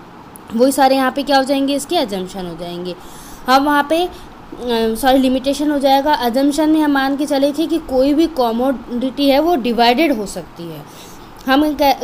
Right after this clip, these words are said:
कह रहे थे कि नहीं, हम हाफ केजी एप-, <clears throat> apple ले लेंगे, टू केजी हम banana ले लेंगे, पर कई goods इस तरीके से भी होते हैं, हम हर,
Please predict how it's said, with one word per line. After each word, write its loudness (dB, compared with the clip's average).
कह 2
रहे 4
थे 0
कि -2
नहीं, 0
हम 0
हाफ -2
केजी 2
एप-, 0
<clears throat> 4
apple 2
ले 4
लेंगे, -2
टू 4
केजी 2
हम -2
banana 2
ले -2
लेंगे, -6
पर 4
कई 4
goods 0
इस 0
तरीके 2
से -2
भी -2
होते 0
हैं, 2
हम 2
हर, 0